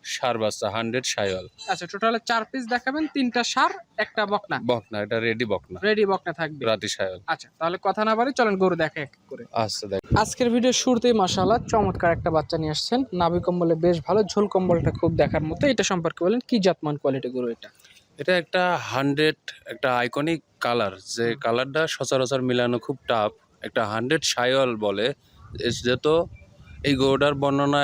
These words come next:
Speaker 1: এতটাই দেওয়া সুন্দর যে দর্শকেরা ভিডিও দেখে আরো সুন্দর লাগবে।
Speaker 2: হুম,
Speaker 1: আমি
Speaker 2: একদম
Speaker 1: বললে
Speaker 2: লাল
Speaker 1: তো হবে না।
Speaker 2: টকটকে বাচ্চা।
Speaker 1: আমি বললে হবে না।
Speaker 2: হুম।
Speaker 1: এটার মাজার শেপ, চারটা ঠ্যাং, চুট, কম্বল, মাটাদা ফুটবলের লাগান, সকল প্রকার দিক দিয়ে সুন্দর আছে, ইনশাল্লাহ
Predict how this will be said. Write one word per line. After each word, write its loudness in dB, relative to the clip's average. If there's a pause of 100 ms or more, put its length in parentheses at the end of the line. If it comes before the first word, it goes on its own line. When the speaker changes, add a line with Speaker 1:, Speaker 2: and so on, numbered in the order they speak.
Speaker 1:
এতটাই -2 (140)
দেওয়া 4
সুন্দর -4
যে -2
দর্শকেরা 2 (100)
ভিডিও 2 (640)
দেখে 0
আরো 2
সুন্দর -2
লাগবে। -6
Speaker 2:
হুম, -20 (140)
Speaker 1:
আমি 4
Speaker 2:
একদম 2
Speaker 1:
বললে 4
Speaker 2:
লাল 0
Speaker 1:
তো -2
হবে 0
না। -4
Speaker 2:
টকটকে -6
বাচ্চা। -8 (160)
Speaker 1:
আমি 2
বললে 2
হবে 2
না। -2
Speaker 2:
হুম। -14 (320)
Speaker 1:
এটার 0
মাজার 2
শেপ, 0
চারটা -2 (100)
ঠ্যাং, 2 (100)
চুট, 0
কম্বল, 2
মাটাদা 0 (140)
ফুটবলের 0
লাগান, -4 (340)
সকল 0
প্রকার 0
দিক -4
দিয়ে 2
সুন্দর 2
আছে, 0 (100)
ইনশাল্লাহ 2